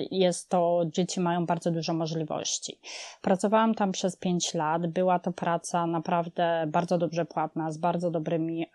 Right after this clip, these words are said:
e, świadczeniami wszelakimi, od wakacji po darmowe ubezpieczenie medyczne, co jest naprawdę tutaj niespotykane w Ameryce, bo tutaj trzeba płacić za to. W tamtym roku w maju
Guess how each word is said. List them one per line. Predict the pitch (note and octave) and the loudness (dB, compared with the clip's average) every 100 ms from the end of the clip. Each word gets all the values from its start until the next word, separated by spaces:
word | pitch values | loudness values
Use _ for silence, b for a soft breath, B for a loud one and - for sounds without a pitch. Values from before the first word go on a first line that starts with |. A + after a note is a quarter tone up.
| D3+ | -8
e, | |
świadczeniami | - - E3+ - F3 E3+ D#3+ D#3+ D#3+ - | -4 -6 -6 -4 -2 -2 0 0 -2 -2
wszelakimi, | F3 F#3 E3 D#3+ - E3+ D#3+ D#3+ D#3 - | -2 0 2 0 -2 0 2 2 0 -2
od | E3+ D#3+ E3 | -4 -4 -2
wakacji | D#3+ - E3 D#3 - - D#3+ | -2 0 0 0 -4 -2 -2
po | - D#3+ D#3+ D#3 | -2 -2 0 -2
darmowe | - F3+ E3+ E3+ E3 D#3+ | -2 0 2 2 0 0
ubezpieczenie | D#3+ E3+ - E3+ F3 D#3+ | 0 -2 -2 -4 -2 -2
medyczne, | D#3+ D#3 E3 - - G#3+ | -2 -2 -2 0 2 2
co | G3+ F#3 | 2 2
jest | F3 - | 2 0
naprawdę | F3 F3+ E3+ E3+ | 0 0 0 -2
tutaj | - F3 F3 E3+ | -2 0 0 2
niespotykane | E3+ D#3+ - F3+ F3 F3+ D#3 D3+ | 0 -4 -4 -4 0 0 0 -2
w | D#3 | -2
Ameryce, | D#3+ E3 D#3+ - | 0 0 0 -2
bo | D#3+ E3+ | -2 -4
tutaj | F3 F3+ E3+ | -2 -2 -2
trzeba | F3 E3 | -2 -4
płacić | D#3 F3 - - C#3+ | 0 0 0 -4 -6
za | C#3+ C3 | -6 -8
to. | - - B B B B B B B - | -12 -14 B B B B B B B -16
W | - | -2
tamtym | A#3 A#3+ C4 A3+ | 2 4 4 4
roku | G#3 G3 G#3 F#3 | 4 2 0 0
w | F3+ | 2
maju | F#3 F#3+ F#3 E3 D3+ C#3+ D3 D#3+ | 2 2 0 0 0 -2 -2 -4